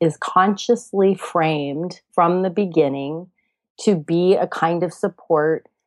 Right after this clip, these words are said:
that helps you keep track of your patterns, the things that you're gonna fall asleep to or fall into.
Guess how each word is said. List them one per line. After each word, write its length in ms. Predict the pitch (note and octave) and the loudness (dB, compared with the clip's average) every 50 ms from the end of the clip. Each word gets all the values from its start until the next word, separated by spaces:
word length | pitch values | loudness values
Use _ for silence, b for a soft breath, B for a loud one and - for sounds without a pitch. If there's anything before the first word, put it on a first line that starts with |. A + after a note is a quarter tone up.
| _ _ _ - | _ _ _ 0
that 140 | F#3 F3 | 0 0
helps 400 | E3 - - F3+ F#3 F3+ - - | 2 2 0 0 0 0 -4 -4
you 140 | G#3 G3 F#3 - _ _ - - | -4 -4 -4 -6 _ _ -14 -8
keep 280 | - G3+ G#3+ G#3+ - - | -6 -6 -6 -8 -10 -16
track 540 | - - - - F3 E3 E3+ F3+ G#3 A#3 - - - - _ _ _ _ _ _ _ _ _ _ _ _ _ - | -16 -8 -2 2 4 4 6 4 2 0 -4 -16 -20 -20 _ _ _ _ _ _ _ _ _ _ _ _ _ 2
of 420 | G3 F#3 F3+ F3+ F3 F3+ F#3 E3+ | 4 6 6 6 4 2 0 -2
your 280 | - F#3+ F3 F3 F3+ F3 | -4 -4 -4 -2 -4 -4
patterns, 1120 | - - - - E3 D3+ D3+ D#3 E3 F3 G3 A3 B3 C4+ D4 D4+ C#4+ - - - - - G3 | -6 -8 -6 -4 -4 -2 -2 -4 -4 -6 -4 -4 -4 -4 -6 -8 -10 -12 -14 -16 -16 -12 -8
the 100 | F3 E3+ | -8 -8
things 500 | E3 - G3+ F#3+ F3+ F#3 F#3+ G3 F3+ - | -6 -4 -4 -2 -2 -2 -2 -4 -4 0
that 160 | - F#3 - | 0 0 0
you're 160 | - E3+ E3+ D#3+ | 0 0 0 0
gonna 360 | F3 E3+ E3 E3 D#3 D#3 D3+ | 0 0 0 0 -2 -4 -6
fall 480 | - - - - D#3+ D#3 D#3 D#3 D#3 | -8 -6 0 2 4 4 4 2 0
asleep 580 | - C3+ - - - - F#3 F3 F3+ F3+ F3 _ - - | -4 -8 -12 -12 -10 -8 -6 -6 -6 -6 -10 _ -10 -4
to 240 | - F#3 E3+ E3 E3+ E3+ | -2 0 0 0 -2 -2
or 100 | C#3+ D#3+ | -4 -6
fall 320 | D#3+ - - D3+ C#3+ D3+ D#3 | -4 0 2 2 2 2 0
into. 400 | D3+ C#3+ D3 C#3+ - D3+ D3+ | -2 -4 -6 -4 -2 -2 -2